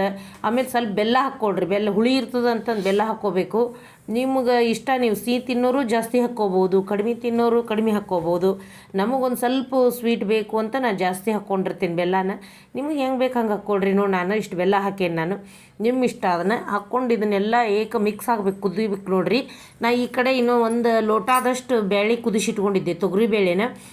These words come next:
ಅದಕ್ಕೆ ಹಾಕ್ಬೇಕು ಅಂತಂದು. ಆ ತೊಗರಿ ಬೇಳೆನ ಮೊದಲಿಗೆ ರೆಡಿ ಮಾಡಿ ಇಟ್ಕೊಂಡಿದ್ದೆ ನಾನು. ಇದು ಆಗೋ ತನಕ ಅದು ಕುಕ್ಕರ್ ಸೀಟಿ ಇಳಿದಿರ್ತದಂತದ.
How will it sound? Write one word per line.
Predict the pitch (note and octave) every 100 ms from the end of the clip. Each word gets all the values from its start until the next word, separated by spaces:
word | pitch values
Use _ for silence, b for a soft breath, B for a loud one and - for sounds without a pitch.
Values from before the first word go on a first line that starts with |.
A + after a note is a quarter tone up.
| B
ಅದಕ್ಕೆ | - G3+ B3 G3+
ಹಾಕ್ಬೇಕು | G3 A3+ A#3 A#3+ A#3
ಅಂತಂದು. | G#3+ G3 G#3 F#3+ G3+
ಆ | -
ತೊಗರಿ | G#3 G#3 G3 A#3+
ಬೇಳೆನ | A#3 A#3 A#3+ A#3+
ಮೊದಲಿಗೆ | G3 G#3+ G#3+
ರೆಡಿ | G3 G3+
ಮಾಡಿ | A#3 G#3+
ಇಟ್ಕೊಂಡಿದ್ದೆ | G3 G3 G#3 G3+ F3
ನಾನು. | D#3+ D#3 G3 A3+ B B -
ಇದು | A3 A#3+
ಆಗೋ | G#3+ G3+ B3
ತನಕ | B3+ A#3 B3+ C4
ಅದು | A#3 A3+ G3+ F3+ E3+ D#3 D#3+ F#3+
ಕುಕ್ಕರ್ | - G3 A#3+
ಸೀಟಿ | - A3 G3+
ಇಳಿದಿರ್ತದಂತದ. | G#3+ G#3 G3+ A3 A3+ G#3+ G#3+ G3